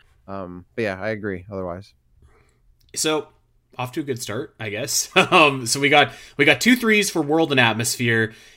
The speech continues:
Speaker 2: Um, let's talk about the art style, and I, um, I'm a little bit conflicted on this. I think I'm gonna give it a two, but you could, you could maybe talk me
Speaker 1: Ah.
Speaker 2: up or down. I, there's something about the character renders of this game that
Speaker 1: <laughs>
Speaker 2: I, like, I, I don't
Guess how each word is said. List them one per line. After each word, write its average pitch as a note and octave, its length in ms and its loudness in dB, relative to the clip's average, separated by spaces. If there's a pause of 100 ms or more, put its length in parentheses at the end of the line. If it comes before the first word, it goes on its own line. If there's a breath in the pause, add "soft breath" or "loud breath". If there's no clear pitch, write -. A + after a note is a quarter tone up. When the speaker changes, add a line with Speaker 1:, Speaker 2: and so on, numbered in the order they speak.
(120)
Speaker 2:
Um, A#2 240 -4 (160)
let's G3+ 160 -2
talk D#4 140 8
about D4+ 160 0
the E3+ 80 4
art D#3+ 160 4
style, A#2 460 0
and C3 180 -2
I, C4 420 0
um, E3 600 0 (200)
I'm F3 140 -4
a - 20 2
little C4+ 140 -2
bit D4 140 -6
conflicted F#3+ 360 -6
on A2 120 -4
this. G2 100 -6
I A#2+ 100 -2
think G3+ 180 2
I'm A#3 60 -2
gonna G3 140 0
give D#3+ 100 0
it C#3 60 -4
a B2 60 -6
two, G#2 400 -4
but A2 120 -8
you B2 100 -4
could, A#2+ 200 -8
you C3+ 140 -6
could D3+ 100 -6
maybe C3+ 180 0
talk A#2 320 -4
me A2+ 140 -4
Speaker 1:
Ah. D3 300 2
Speaker 2:
up F#2 60 -4
or G#2+ 80 -2
down. F#2 360 -6 (720 soft breath)
I, F3 340 6
there's E3+ 260 2
something B3+ 300 -2
about D#3 500 0
the A#2+ 140 -6
character D#3 800 -2
renders G#2+ 800 -2 (160)
of A#2 180 -6
this A#2+ 200 -4
game G#2+ 380 -4 (100)
that G#3 260 0
Speaker 1:
<laughs> - 40 -8
Speaker 2:
I, B2 420 -2 (120)
like, C3+ 160 -2 (1300 soft breath)
I, D#3 360 6
I D3+ 140 4
don't G3 340 0